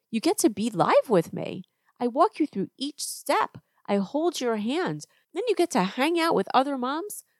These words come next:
who are also walking the steps. And you get to ask all of your questions, and you get to share with your new mom money friends.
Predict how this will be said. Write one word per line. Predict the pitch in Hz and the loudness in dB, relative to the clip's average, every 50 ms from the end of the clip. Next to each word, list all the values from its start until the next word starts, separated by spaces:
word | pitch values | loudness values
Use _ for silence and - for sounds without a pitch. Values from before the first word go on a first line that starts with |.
| _ _ | _ _
who | - 415 | 4 4
are | 427 - | 4 6
also | - - 415 427 427 - 480 466 | 6 6 6 6 6 6 6 6
walking | 403 330 294 269 240 - - 220 214 | 6 6 4 0 0 -2 -4 -4 -2
the | 202 196 | -2 -2
steps. | - - - 180 156 143 - - - - _ _ _ _ _ _ | -2 0 0 0 0 0 -4 -10 -14 -16 _ _ _ _ _ _
And | 285 285 320 | -2 4 4
you | 392 466 - | 4 4 4
get | 359 294 - | 2 -2 -2
to | - - - | -4 -4 -2
ask | 190 190 190 - - _ _ | -2 -2 -2 -6 -12 _ _
all | 233 269 277 294 | -2 0 0 0
of | 277 - | -2 -2
your | 285 269 | -6 -8
questions, | - - - 302 320 - - - 277 220 190 170 - - - | -8 -8 -8 -6 -6 -6 -4 -4 -4 -4 -4 -6 -8 -12 -10
and | - 226 254 | -10 -8 -8
you | 269 254 | -6 -6
get | - 320 - | -6 -6 -4
to | - 302 | -4 -4
share | - - - - - 302 311 330 330 | -4 -4 -2 0 2 2 4 4 2
with | 285 262 - 247 | 2 0 0 -2
your | 233 233 | -4 -4
new | 233 247 277 277 | -4 -4 -4 -4
mom | 254 240 233 240 262 294 339 349 | -4 -4 -2 -2 -2 -2 -4 -4
money | 285 269 277 302 339 349 | -4 -4 -2 -2 -2 -2
friends. | - - 220 180 165 165 156 165 196 320 - - - | -2 0 0 0 0 -2 -4 -6 -8 -10 -10 -12 -14